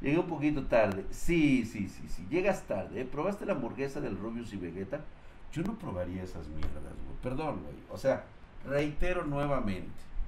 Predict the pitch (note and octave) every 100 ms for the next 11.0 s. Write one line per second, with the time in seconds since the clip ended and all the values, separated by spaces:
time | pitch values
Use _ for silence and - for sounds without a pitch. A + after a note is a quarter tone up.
0 | - - - F3 G3 A3+ A3+ - - D#3+
1 | D#3 - A#2+ A#2 C3 E3+ F3+ - D3 D3
2 | B2 G2 A2+ A2 G#2 A2+ C3 A#2+ A2 G#2
3 | G2+ C3 C3+ D3+ D3 - - - - -
4 | - - - - - - - - - -
5 | - - - D#3 G3+ - A#3+ G#3+ G3 F3+
6 | F3 E3+ E3 D#3+ D#3 E3 D3 F3 G3+ A3
7 | G3+ E3+ D3 - - A#2+ C3+ C3+ C#3 C#3
8 | B2+ C3 B2+ A#2 G#2+ F#2+ G2 G2 G2 -
9 | - - - - - G2 - E3 E3+ C#3
10 | C3 C3 C3 C3+ - C3 C#3+ F#2+ F2